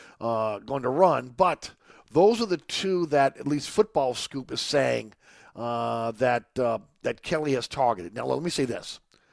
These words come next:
That's Football Scoop. They've been pretty good on, on again, the, uh, the, the coaching hires throughout, uh, college football in this past year. Uh, but it's been very, very close to the vest for, um,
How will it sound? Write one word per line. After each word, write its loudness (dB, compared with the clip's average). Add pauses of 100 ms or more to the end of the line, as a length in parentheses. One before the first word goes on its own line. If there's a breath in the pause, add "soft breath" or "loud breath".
That's -2
Football -2
Scoop. -16 (200)
They've 4
been 2
pretty -6
good 0 (520 loud breath)
on, -4
on -8
again, -10
the, -8
uh, -2
the, -10
the -10
coaching -4
hires 0
throughout, -2 (500 loud breath)
uh, -4
college -2
football 2
in -10
this -8
past 0
year. -2 (480 soft breath)
Uh, 0 (120)
but 2 (1500 soft breath)
it's -10
been -4
very, -2
very -6
close -10
to -18
the -10
vest -10
for, -6
um, -4